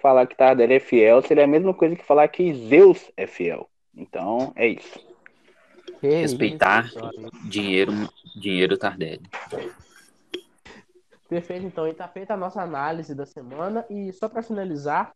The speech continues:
Speaker 2: e já agradecendo aos colegas também, é, falar rapidamente do, do jogo do próximo domingo, do Atlético pelo Brasileirão, pela segunda rodada do Campeonato Brasileiro dois mil e vinte e um. É, domingo, dia seis do seis, às oito e meia da noite,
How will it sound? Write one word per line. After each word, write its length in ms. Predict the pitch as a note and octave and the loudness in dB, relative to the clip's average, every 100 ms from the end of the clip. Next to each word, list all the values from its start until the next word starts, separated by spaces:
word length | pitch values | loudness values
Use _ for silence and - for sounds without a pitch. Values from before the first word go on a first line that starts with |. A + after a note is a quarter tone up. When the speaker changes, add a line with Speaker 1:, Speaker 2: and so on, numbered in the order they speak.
| _ | _
Speaker 2:
e 100 | C3+ | -12
já 140 | C#3 D3+ | -6 -6
agradecendo 640 | D#3+ D3+ C#3+ C3 C#3+ C3+ | -4 -6 -8 -12 -14 -14
aos 120 | B2+ | -14
colegas 540 | C3 A2+ C3+ D3+ C#3+ | -14 -10 -6 -6 -8
também, 440 | - A#2 A#2 F3 G#3+ - _ D#3+ - | -12 -12 -10 -10 -10 -18 _ -20 -8
é, 600 | E3 E3+ E3 D#3+ D#3 - - | 0 4 6 6 4 0 -2
falar 340 | F3+ F3 G3+ - | 0 0 -2 0
rapidamente 760 | A#3+ A#3 G#3+ E3 F#3+ A#3 - - - | 0 2 0 0 -6 -10 -16 -20 -20
do, 600 | D3+ D#3+ D#3+ D3+ C#3+ B2 - | -14 -10 -8 -6 -8 -10 -14
do 80 | D3+ | -12
jogo 320 | E3+ F#3 F#3+ | -8 -6 -6
do 140 | E3 | -10
próximo 320 | - F#3 - A3+ | -10 -10 -10 -12
domingo, 400 | A3+ A3+ B3 _ | -10 -10 -12 _
do 60 | C3 | -12
Atlético 380 | - C#3 D3 _ | -10 -10 -10 _
pelo 160 | D#3+ D#3 | -8 -8
Brasileirão, 500 | D3+ C#3+ B2+ C3 F3+ | -10 -10 -12 -12 -12
pela 160 | F3 | -14
segunda 300 | D#3 D3 F3 | -16 -16 -16
rodada 300 | E3 C3 B2 C3+ | -16 -14 -12 -14
do 60 | |
Campeonato 320 | C3+ B2+ B2+ - | -16 -20 -20 -18
Brasileiro 420 | B2+ A#2+ B2 B2 | -18 -14 -14 -14
dois 200 | A#2+ A#2+ | -18 -20
mil 100 | B2 | -20
e 20 | |
vinte 220 | B2+ C3 | -20 -20
e 80 | - | -20
um. 120 | E3 - _ _ _ _ - | -20 -20 _ _ _ _ -12
É, 460 | C#3+ C3+ C3 B2 | -6 -4 -4 -8
domingo, 400 | C#3+ D#3+ F3 F#3+ | -12 -10 -8 -8
dia 100 | D3+ | -12
seis 300 | - F#3 F3 | -12 -8 -8
do 80 | E3+ | -8
seis, 240 | - F#3+ | -12 -10
às 160 | F3+ D3 | -8 -8
oito 180 | G#3+ A3 | -8 -8
e 40 | |
meia 120 | F3+ | -10
da 120 | E3 D#3+ | -8 -8
noite, 420 | D#3+ A3 - | -10 -12 -16